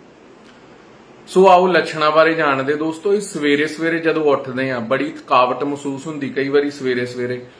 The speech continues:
ਪਰ ਕਈ ਵਾਰੀ ਪੂਰਾ ਦਿਨ ਸਾਡਾ ਸਰੀਰ ਥੱਕਿਆ ਰਹਿੰਦਾ ਏ, ਸਾਡੀਆਂ ਮਾਸਪੇਸ਼ੀਆਂ, ਲੱਤਾਂ 'ਚ ਦਰਦ ਰਹਿੰਦਾ ਏ, ਬੜੀ ਥਕਾਵਟ ਰਹਿੰਦੀ ਆ, ਕੋਈ ਕੰਮ ਕਰਨ ਨੂੰ ਦਿਲ ਨਹੀਂ ਕਰਦਾ। ਤੇ ਜਦੋਂ ਅਸੀਂ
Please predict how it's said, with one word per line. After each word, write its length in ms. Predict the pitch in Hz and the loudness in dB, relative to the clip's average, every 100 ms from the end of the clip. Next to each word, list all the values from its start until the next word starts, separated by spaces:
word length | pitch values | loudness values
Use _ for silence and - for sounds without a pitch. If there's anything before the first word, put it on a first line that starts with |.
| - - - | -20 -10 0
ਪਰ 140 | 180 | 0
ਕਈ 280 | 180 180 202 | 2 0 4
ਵਾਰੀ 220 | 202 208 | 4 4
ਪੂਰਾ 400 | 196 190 202 214 | -2 -2 4 4
ਦਿਨ 320 | 214 147 165 | 4 0 -2
ਸਾਡਾ 360 | 185 180 147 147 | 0 2 2 2
ਸਰੀਰ 420 | 147 143 139 143 139 | 0 -4 -4 -6 -6
ਥੱਕਿਆ 380 | 139 - 139 143 | -12 -6 0 0
ਰਹਿੰਦਾ 400 | 120 123 139 135 | 0 -2 -2 0
ਏ, 160 | 131 127 - - - | -2 -6 -14 -20 -2
ਸਾਡੀਆਂ 380 | 143 139 143 | 0 0 -2
ਮਾਸਪੇਸ਼ੀਆਂ, 920 | 139 131 127 127 - 131 127 139 135 131 | -2 0 0 -2 -8 -6 -6 -6 -4 -4
ਲੱਤਾਂ 400 | 123 - 131 127 | -4 -6 -6 -6
'ਚ 100 | 127 | -4
ਦਰਦ 360 | 120 113 110 | -4 -2 -4
ਰਹਿੰਦਾ 360 | 120 123 123 131 | -4 -4 -4 -4
ਏ, 80 | 123 | -2
ਬੜੀ 260 | 120 120 | -6 -6
ਥਕਾਵਟ 480 | 120 - 120 107 - | -10 -2 -2 -2 -6
ਰਹਿੰਦੀ 420 | 120 120 127 131 | -10 -10 -10 -10
ਆ, 80 | 123 - - - - | -10 -14 -20 -20 -8
ਕੋਈ 140 | 139 | -8
ਕੰਮ 320 | 131 139 123 | -2 -2 -2
ਕਰਨ 280 | 120 131 123 | 0 0 0
ਨੂੰ 160 | 123 120 | -4 -4
ਦਿਲ 180 | 113 110 | -4 -4
ਨਹੀਂ 180 | 113 | -6
ਕਰਦਾ। 360 | 110 98 92 - - - - - - - - - - - - - - - - - - - | -8 -12 -14 -20 -20 -20 -20 -20 -20 -20 -20 -20 -20 -20 -20 -20 -20 -20 -20 -20 -20 -6
ਤੇ 80 | 165 | 0
ਜਦੋਂ 300 | 170 175 180 | 4 6 4
ਅਸੀਂ 440 | 180 190 185 - | 2 0 0 -2